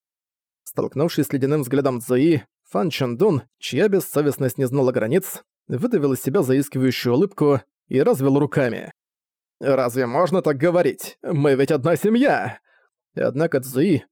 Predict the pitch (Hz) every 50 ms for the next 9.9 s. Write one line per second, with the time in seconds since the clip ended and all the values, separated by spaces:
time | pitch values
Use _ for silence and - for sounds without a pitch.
0 | _ - 127 123 143 143 - - 139 139 - 131 123 - 151 143 139 131 127 131
1 | 127 123 113 117 113 123 165 175 151 143 135 131 120 - _ _ _ - 131 127
2 | 127 - - 180 143 123 117 117 135 127 117 98 - - _ _ _ _ _ _
3 | _ _ _ _ _ _ _ - - 180 202 175 131 - 156 135 135 127 160 160
4 | 147 143 143 147 143 - - 233 160 131 - - 117 - - 170 190 175 147 131
5 | 131 127 - 269 240 - 151 127 127 120 123 117 190 190 135 - - 135 147 139
6 | 135 127 - 139 131 - 127 120 131 185 202 - - - 147 139 131 110 - _
7 | _ _ _ - 143 117 120 175 190 170 147 139 127 - - 127 123 156 226 196
8 | 147 - 131 - - 294 214 143 123 - - 208 190 - - 147 147 143 143 139
9 | 147 135 - 151 139 - 147 135 127 117 - 131 120 117 - - - -